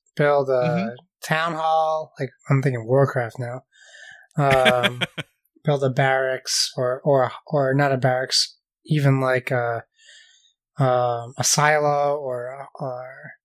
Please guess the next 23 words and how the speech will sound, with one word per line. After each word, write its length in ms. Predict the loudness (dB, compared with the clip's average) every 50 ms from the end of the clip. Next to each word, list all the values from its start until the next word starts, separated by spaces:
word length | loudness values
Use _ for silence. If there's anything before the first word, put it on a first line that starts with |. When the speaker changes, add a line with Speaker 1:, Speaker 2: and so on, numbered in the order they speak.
| _ _ _ _ _ -10
Speaker 1:
some, 340 | -8 -6 -4 -4 -6 -6 -8 -8
like, 160 | -8 -6 -6 -6
a 60 | -6
food 260 | 0 2 2 2 2
processing 540 | 2 0 0 0 0 -2 -2 0 0 -2 0
place, 300 | 0 -2 0 0 0 0
something 240 | 0 0 0 -2 -4
like 160 | -6 -6 -4 -4
that, 220 | -4 -6 -6 -8 _ _ _ _ _ _ _ _ _ -10
depending 340 | -4 -2 -2 -2 -2 -4
on 80 | -6 -8
what 100 | -10 -10
you're 180 | -8 -6 -6 -6
doing. 180 | -6 -6 -2 0
But 200 | 0 0 0 -4 _ _ _ _ _ _ _ _ _ _ _
if 140 | -10 -4 0
we 60 | 2
wanna 120 | 4 4 4
make 160 | 4 4 2
it, 60 | 2
like, 160 | 0 0 -2
Civilization 920 | 0 2 2 2 2 2 -2 0 2 2 2 2 2 0 0 -2 -2 -4 -10 _ _ _ _ _ _ _ -10
style, 680 | -8 -6 -2 0 2 2 2 2 0 0 -2 -4 -8